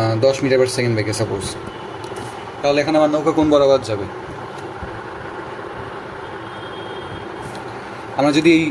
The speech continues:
স্রোতের বেগ আর নৌকার বেগের ভেক্টর যোগ করি, তাহলে সেই লব্ধি বরাবর যাবে। এখন ফার্স্টে যদি আমি স্রোতের বেগের যদি লব্ধি এখানে বের করার চেষ্টা করি, স্রোতের বেগকে সাপোজ যদি ইউ,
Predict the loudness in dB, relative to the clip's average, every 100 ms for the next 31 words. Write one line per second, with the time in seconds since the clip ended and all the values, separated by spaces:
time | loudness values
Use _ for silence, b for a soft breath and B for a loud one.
0 | 0 4 6 6 6 4 4 4 4 4
1 | 4 2 0 0 4 4 6 4 6 4
2 | 6 4 6 6 6 6 8 8 8 6
3 | 4 0 B B B -4 -4 0 2 4
4 | 6 4 4 4 4 6 4 4 4 6
5 | 6 4 4 4 6 4 2 0 2 2
6 | 0 -4 B B B -6 4 6 8 6
7 | 6 2 6 6 6 4 4 4